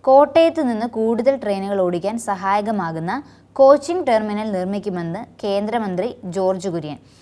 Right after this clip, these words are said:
കോട്ടയം റെയിൽവേ സ്റ്റേഷന്റെ രണ്ടാം കവാടം ഉദ്ഘാടനം ചെയ്യുകയായിരുന്നു അദ്ദേഹം. അപ്പം നമ്മുടെ പിറവം റോഡിനും ചങ്ങനാശ്ശേരിക്കും ഇടയിൽ കൂടുതൽ സ്ഥലം നൽകുകയാണെങ്കിൽ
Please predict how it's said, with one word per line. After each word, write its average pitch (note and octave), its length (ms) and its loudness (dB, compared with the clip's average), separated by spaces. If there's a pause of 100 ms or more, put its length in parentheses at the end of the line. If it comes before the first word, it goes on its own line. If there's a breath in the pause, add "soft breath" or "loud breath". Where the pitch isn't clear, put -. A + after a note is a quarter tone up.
(240 soft breath)
കോട്ടയം C4+ 440 4
റെയിൽവേ B3 280 2
സ്റ്റേഷന്റെ A3+ 440 -4
രണ്ടാം G#3 480 -2
കവാടം F#3+ 440 0
ഉദ്ഘാടനം G#3 540 -4
ചെയ്യുകയായിരുന്നു F#3+ 640 -2
അദ്ദേഹം. E3 360 -6 (140)
അപ്പം F#3+ 280 -12 (320)
നമ്മുടെ G3 280 -8 (180)
പിറവം A3 460 -4 (580)
റോഡിനും G3+ 460 -2 (460 loud breath)
ചങ്ങനാശ്ശേരിക്കും A3 760 -6
ഇടയിൽ F#3+ 240 -4
കൂടുതൽ A3 400 -6
സ്ഥലം G#3 340 -6
നൽകുകയാണെങ്കിൽ F3 1120 -6